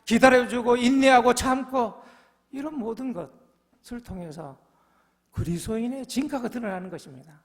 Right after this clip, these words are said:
불신자들이 그런 그리스도인들을 보면서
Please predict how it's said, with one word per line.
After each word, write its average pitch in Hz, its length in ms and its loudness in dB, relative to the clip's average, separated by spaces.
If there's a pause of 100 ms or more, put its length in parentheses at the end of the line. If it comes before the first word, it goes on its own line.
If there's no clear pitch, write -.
(960)
불신자들이 254 720 -2
그런 311 320 -4
그리스도인들을 214 580 -2
보면서 208 560 -4